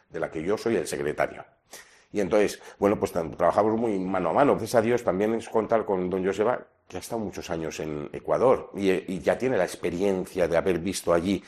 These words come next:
el trabajo de los misioneros, la labor que están realizando, él mismo lo ha compartido, con lo cual, pues eso también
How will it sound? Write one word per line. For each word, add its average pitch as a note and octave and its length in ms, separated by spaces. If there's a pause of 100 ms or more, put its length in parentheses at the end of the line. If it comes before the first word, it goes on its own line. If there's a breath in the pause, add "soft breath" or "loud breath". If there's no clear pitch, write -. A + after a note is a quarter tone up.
(180 loud breath)
el F2 100
trabajo F#2 380
de E2+ 60
los F2 140
misioneros, G2 520
la F2 80
labor F2 320
que F2 60
están E2+ 240
realizando, G2+ 640 (240 loud breath)
él G#2 180
mismo G2+ 320
lo F2 80
ha F2 100
compartido, F#2 600
con F2 100
lo D#2 100
cual, F#2 160
pues G2+ 160
eso F#2+ 140
también G2 400